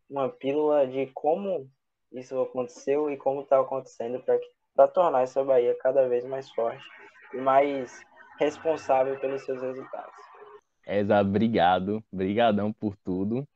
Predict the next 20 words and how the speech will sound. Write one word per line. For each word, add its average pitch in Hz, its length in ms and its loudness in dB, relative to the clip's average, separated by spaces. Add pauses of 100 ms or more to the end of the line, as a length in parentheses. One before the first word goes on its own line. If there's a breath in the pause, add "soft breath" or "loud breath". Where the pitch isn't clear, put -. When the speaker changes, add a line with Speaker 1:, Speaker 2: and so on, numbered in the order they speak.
(220)
Speaker 2:
não 104 180 -4
só 117 320 -2
por 107 160 -2
hoje, 107 380 2
mas 95 480 -2 (100)
por 98 360 -2
todo 101 160 -2
o 110 40 -2
suporte 95 440 -4
que 98 80 -4
você - 0 -
já 90 100 0
prestou 92 460 -6
pra, 90 460 0
pra 104 120 -4
Engen 101 640 -6
e 101 140 -4
pra, 90 420 -2 (140)
pra 101 240 2
gente. 95 340 -6